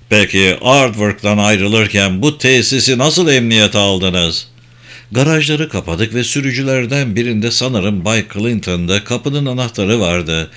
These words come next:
Kapıyı kilitlemek için ondan anahtarı aldım." "Daha sonra anahtarı ona iade ettiniz mi?" "Hayır, bir süre bende kalmasının sakıncası var mı diye sordum. Olmadığını söyledi."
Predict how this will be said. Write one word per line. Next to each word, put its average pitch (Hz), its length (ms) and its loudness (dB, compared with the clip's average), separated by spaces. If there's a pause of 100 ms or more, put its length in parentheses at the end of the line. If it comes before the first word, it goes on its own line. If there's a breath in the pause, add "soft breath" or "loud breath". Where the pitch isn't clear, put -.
(220 loud breath)
Kapıyı 156 380 0
kilitlemek 151 580 -2
için 147 240 0
ondan 135 400 -2
anahtarı 113 540 -2
aldım." 82 480 -2 (840 loud breath)
"Daha 82 240 0
sonra 98 280 0
anahtarı 101 540 0
ona 101 240 2
iade 104 400 4
ettiniz 110 500 2
mi?" 82 300 -2 (480 loud breath)
"Hayır, 147 340 2
bir 170 140 2
süre 143 340 -2
bende 135 280 -2
kalmasının 92 580 -2
sakıncası 131 640 -2
var 151 140 0
mı 120 180 -4
diye 95 200 0
sordum. 90 440 -2
Olmadığını 123 560 -2
söyledi." 90 580 -2